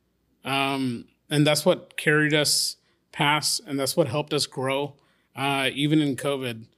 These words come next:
Uh, prior to covid, that was our mentality. But during covid, having that mentality, having the options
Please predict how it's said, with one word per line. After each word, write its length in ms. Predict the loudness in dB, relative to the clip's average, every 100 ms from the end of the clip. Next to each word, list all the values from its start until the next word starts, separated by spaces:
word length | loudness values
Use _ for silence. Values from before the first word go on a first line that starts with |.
| _ _
Uh, 440 | -6 -2 -2 -4 -6
prior 420 | -4 2 4 4
to 80 | 4
covid, 460 | 2 0 2 -2
that 80 | 0
was 180 | -2 0
our 60 | -2
mentality. 760 | -4 0 0 0 -2 -2 -4 _ _ _ -16
But 520 | -2 0 0 -2 -8
during 340 | 2 4 4 2
covid, 580 | 0 -2 -2 -4 -4 -12 _ _
having 340 | 0 2 2
that 140 | 2 2
mentality, 720 | -2 -2 -2 0 -2 -4 -6
having 680 | -4 -2 0 0 0 -2 -8 _ _ _ _ _ _ _ _ _ _ _ _ _ _ -20 -8
the 180 | 0 2
options 960 | 4 2 2 -2 0 0 0 -2